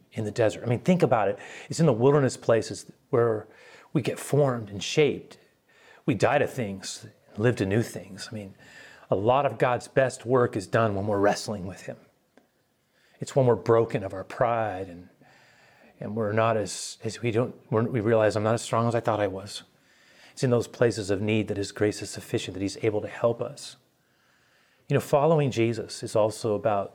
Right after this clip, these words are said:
three other things. You know, we make the decision, we choose to f-, to commit ourselves to him, but it doesn't mean it's a one and done thing. It's, it's a, it's a life of, of growth, expansion, and it's gonna involve other things. It's not static. It's,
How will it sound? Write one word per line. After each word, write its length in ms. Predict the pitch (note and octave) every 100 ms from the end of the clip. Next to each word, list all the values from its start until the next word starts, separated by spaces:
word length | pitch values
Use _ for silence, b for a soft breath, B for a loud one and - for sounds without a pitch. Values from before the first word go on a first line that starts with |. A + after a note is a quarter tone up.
| -
three 140 | A2
other 160 | G#2 G2+
things. 260 | G2 F#2+ F#2
You 80 |
know, 40 | A2+
we 80 | A2+
make 200 | A#2+ A#2+
the 60 |
decision, 540 | G#2+ G#2 A#2+ A2 A2 G#2+
we 100 | G#2+
choose 440 | - - A#2 A2
to 80 | -
f-, 200 | - - B B B B B -
to 100 | -
commit 260 | - G#2+
ourselves 400 | A2 G2 G#2+ G2
to 80 | -
him, 340 | F2+ A2 G2+ G2+ B B B B B B
but 120 | - G#2+
it 100 | A2
doesn't 220 | C3 B2
mean 120 | B2+
it's 120 | A#2+
a 40 | A2
one 180 | A#2
and 100 | A#2
done 180 | A2 G2+
thing. 220 | G2 B2
It's, 180 | G2 -
it's 160 | A2 -
a, 100 | -
it's 140 | C3
a 60 | G#2+
life 440 | F#2+ G#2 A#2+ -
of, 220 | A2 G2 -
of 200 | G#2+ -
growth, 320 | - A#2 A2+
expansion, 760 | A2 - - G#2 G#2+ - G#2 A2 B B B B B
and 100 | B2+
it's 100 | A#2
gonna 180 | D#3 D3+
involve 280 | B2+ B2
other 180 | B2+ B2
things. 560 | A#2 C#3+ D3+ - - - _ _ _ _ _ _ _
It's 120 | -
not 160 | B2+ D3+
static. 640 | - - D#3 C#3+ - - - _ _ _ _ _ _ _ _ _ _ _ _
It's, 220 | - -